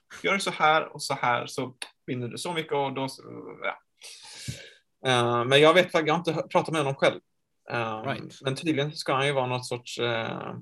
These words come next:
Speaker 1: någon sorts geni. Så det hade väl kanske hjälpt en om man fått, eh, om man hade varit britt och fått hjälp av,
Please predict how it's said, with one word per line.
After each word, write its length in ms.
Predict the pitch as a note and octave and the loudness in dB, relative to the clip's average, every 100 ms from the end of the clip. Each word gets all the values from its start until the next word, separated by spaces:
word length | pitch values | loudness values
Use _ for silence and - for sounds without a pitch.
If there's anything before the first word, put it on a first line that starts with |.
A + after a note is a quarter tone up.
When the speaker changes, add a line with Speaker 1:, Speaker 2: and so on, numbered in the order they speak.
| - _ _ _ _ _ | -16 _ _ _ _ _
Speaker 1:
någon 160 | C#3+ C3+ | -8 -8
sorts 260 | C3+ - - | -8 -12 -6
geni. 400 | C#3 B2 - C3+ | -4 -4 -6 -8
Så 100 | B2+ | -6
det 80 | B2 | -4
hade 140 | C3 | -4
väl 100 | C3 | -4
kanske 400 | B2+ C3+ B2 A#2 - _ _ _ - | -6 -4 -4 -6 -10 _ _ _ 0
hjälpt 320 | C3+ B2+ - | 0 0 -6
en 100 | A#2+ | -4
om 80 | A#2+ | -4
man 140 | B2 | -6
fått, 260 | B2 A#2+ C3 | -8 -8 -6
eh, 60 | B2 | -6
om 280 | - B2+ B2+ | -4 -4 -2
man 100 | B2 | -2
hade 20 | |
varit 160 | C3+ | -4
britt 320 | - C3 B2+ - | -2 -4 -4 -4
och 240 | A#2+ B2 A#2+ C#3 _ _ _ _ _ _ - | -2 -2 -6 -10 _ _ _ _ _ _ -14
fått 160 | C3 | -8
hjälp 220 | C3+ A#2+ | -6 -4
av, 100 | A#2+ | -2